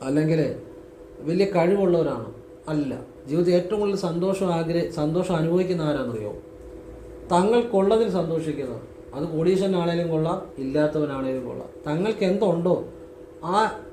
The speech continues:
ഉള്ളതിൽ സന്തോഷിക്കുന്നവനാണ് സന്തോഷം അനുഭവിക്കുന്നത്. ഇനിയും എത്ര കോടീശ്വരനാണേലും എത്ര ഇല്ലാത്തവനാണേലും തങ്ങൾക്കൊണ്ട് ഉള്ളതിൽ സന്തോഷിക്കാതെ ഇല്ലാത്തതിനെക്കുറിച്ച് ചിന്തിക്കുകയാണെങ്കിൽ അവനെന്നും മനസ്സുകൊണ്ട് ദരിദ്രനായിരിക്കും. തൊണ്ണൂറ് ശതമാനം ആളുകളും അങ്ങനെയാണ്.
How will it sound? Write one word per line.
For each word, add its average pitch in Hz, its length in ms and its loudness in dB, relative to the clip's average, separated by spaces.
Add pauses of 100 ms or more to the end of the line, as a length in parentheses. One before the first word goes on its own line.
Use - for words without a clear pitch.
(160)
ഉള്ളതിൽ 262 340 6 (120)
സന്തോഷിക്കുന്നവനാണ് 196 880 0 (120)
സന്തോഷം 151 480 -2
അനുഭവിക്കുന്നത്. 123 600 -8 (800)
ഇനിയും 208 280 4 (280)
എത്ര 202 160 -2 (120)
കോടീശ്വരനാണേലും 202 800 2 (420)
എത്ര 151 140 -6 (120)
ഇല്ലാത്തവനാണേലും 175 800 0 (540)
തങ്ങൾക്കൊണ്ട് 208 600 2 (180)
ഉള്ളതിൽ 240 320 4 (120)
സന്തോഷിക്കാതെ 196 640 2
ഇല്ലാത്തതിനെക്കുറിച്ച് 233 720 2
ചിന്തിക്കുകയാണെങ്കിൽ 175 680 0
അവനെന്നും 165 440 0 (120)
മനസ്സുകൊണ്ട് 160 480 0
ദരിദ്രനായിരിക്കും. 135 680 -2 (380)
തൊണ്ണൂറ് 170 360 2
ശതമാനം 175 440 4
ആളുകളും 156 360 2
അങ്ങനെയാണ്. 123 360 -6